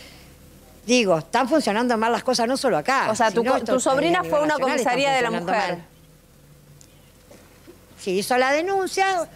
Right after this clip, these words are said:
Speaker 1: le
Speaker 2: Siguió
Speaker 1: dieron
Speaker 2: las
Speaker 1: el botón
Speaker 2: indicaciones.
Speaker 1: antipánico, le dieron una restre-, tal cual. Los separaron en los horarios, no trabajaban juntos, y este señor rompió la perimetral,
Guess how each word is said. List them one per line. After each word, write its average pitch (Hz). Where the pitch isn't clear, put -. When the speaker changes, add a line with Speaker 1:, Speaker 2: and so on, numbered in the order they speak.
Speaker 1:
le -
Speaker 2:
Siguió 202
Speaker 1:
dieron 269
Speaker 2:
las 302
Speaker 1:
el 269
botón 262
Speaker 2:
indicaciones. 262
Speaker 1:
antipánico, 330
le 220
dieron 233
una 220
restre-, 208
tal 214
cual. 208
Los 233
separaron 311
en 240
los 220
horarios, 311
no 240
trabajaban 247
juntos, 339
y 247
este 254
señor 247
rompió 214
la 277
perimetral, 294